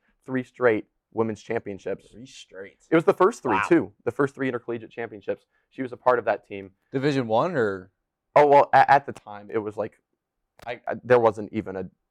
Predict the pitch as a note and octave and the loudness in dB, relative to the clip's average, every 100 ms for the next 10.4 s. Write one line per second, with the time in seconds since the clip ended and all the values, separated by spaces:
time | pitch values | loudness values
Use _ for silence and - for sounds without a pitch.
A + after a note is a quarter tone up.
0 | - G2 G2+ F#2+ F#2 F#2 F#2+ G2 G2 - | -4 -4 -4 -10 -10 -8 -4 -2 -4 -4
1 | G#2 C#3 D3 G2+ - G#2 B2+ B2+ A#2+ C3+ | 0 2 2 0 -2 2 2 4 4 4
2 | C3+ B2+ - A#2 G#2+ B2+ A2+ C3 C#3 C#3 | 6 4 4 -2 -4 -6 -6 -6 -6 -4
3 | D#3+ D#3+ C3 D#3 D#3 C3 A2+ G#2 - A#2+ | -2 0 0 2 2 2 0 -2 -4 -6
4 | G#2+ A2+ A2+ G2+ G2 G#2 F#2+ F#2 G2 F#2 | -6 -6 -2 -2 -2 -4 -8 -6 -4 -4
5 | A2 B2 C3 C3+ C3 B2+ A#2+ A#2 A2 G#2+ | -4 -4 -2 -2 -4 -6 -8 -10 -12 -12
6 | G2+ F#2 F2 F2 _ - B2+ C3 C3 B2+ | -12 -14 -18 -20 _ -2 2 2 4 2
7 | B2 C#3 F3+ C#3 D3 D#3 D3 E3 C#3 A#2 | 4 4 4 4 4 6 6 6 4 2
8 | D3 B2+ C#3 A#2+ A2+ F#3+ A#2+ C3+ D#3 - | 0 -4 -4 -4 4 4 4 2 -6 -8
9 | A#2 D3 A2+ C3+ D#3 F3 C#3 A2+ B2 A#2+ | -4 -2 -2 2 4 4 4 2 0 -2
10 | G2 F2 D#2 E2 | -4 -2 -4 -6